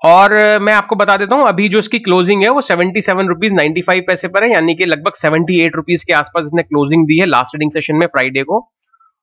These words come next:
और जो मैंने वीडियो बनाई थी उसका मैं क्लियरली आपको बता देता हूं, वो वीडियो बनाई थी मैंने अठारह सितंबर को, जब ये डोजी कैंडल की फॉर्मेशन इस स्टॉक के अंदर हुई थी। ये आप देखिए क्लियरली यहां पर आप डोजी कैंडल देखेंगे,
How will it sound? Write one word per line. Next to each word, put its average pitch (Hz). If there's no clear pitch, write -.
और 196
जो 185
मैंने 247
वीडियो 220
बनाई 240
थी 294
उसका 214
मैं 247
क्लियरली 214
आपको 214
बता 185
देता 185
हूं, 233
वो 202
वीडियो 175
बनाई 190
थी 220
मैंने 214
अठारह 196
सितंबर 185
को, 214
जब 175
ये 233
डोजी 165
कैंडल 175
की 214
फॉर्मेशन 165
इस 214
स्टॉक 160
के 160
अंदर 151
हुई 127
थी। -
ये 156
आप 156
देखिए 143
क्लियरली 160
यहां 151
पर 180
आप 185
डोजी 147
कैंडल 143
देखेंगे, 131